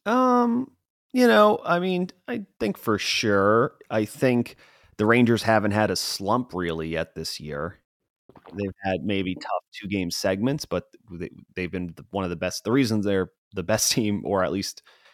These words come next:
uh, had the most points going into twenty twenty-four, is because they, the way they respond after losses. I mean, we saw that with the Tampa, uh, game. We've seen that time and time again with this team. But,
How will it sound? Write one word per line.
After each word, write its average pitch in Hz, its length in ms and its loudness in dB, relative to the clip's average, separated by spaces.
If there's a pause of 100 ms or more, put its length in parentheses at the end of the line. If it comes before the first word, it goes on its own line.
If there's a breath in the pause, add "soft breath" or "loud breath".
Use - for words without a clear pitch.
(120 soft breath)
uh, 85 100 -4
had 95 240 -2
the 98 60 0
most 98 260 0
points 117 300 0
going 98 280 0
into 95 300 -4
twenty 95 260 -4
twenty-four, 110 800 4 (460 soft breath)
is 92 200 -4
because 95 840 -4 (100)
they, 92 640 -2 (280)
the 101 80 -2
way 98 160 0
they 92 120 -2
respond 98 560 -2
after 92 320 -2
losses. 90 760 -4
I 85 100 -12
mean, 82 160 -8
we 82 100 -8
saw 80 240 -4
that 80 180 -6
with - 140 -14
the 82 100 -10
Tampa, 78 640 -8 (600)
uh, 85 200 -4
game. 95 420 -4
We've 85 120 -8
seen 90 140 -8
that 80 120 -10
time 82 260 -8
and 82 100 -10
time 80 220 -10
again 101 240 -4
with 123 120 -4
this 139 180 -4
team. 165 380 -2 (500)
But, 104 320 4